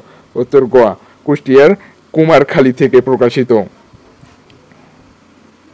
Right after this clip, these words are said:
একশো বাষট্টি, জীবনী সাহিত্যের ধারা গড়ে ওঠে কাকে কেন্দ্র করে? উত্তর ক, শ্রী চৈতন্যদেব।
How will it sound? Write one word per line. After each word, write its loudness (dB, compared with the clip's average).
একশো -2
বাষট্টি, 0
জীবনী 0
সাহিত্যের 2
ধারা 2
গড়ে 4
ওঠে 2
কাকে 2
কেন্দ্র 2
করে? 4
উত্তর 2
ক, 4
শ্রী 2
চৈতন্যদেব। 2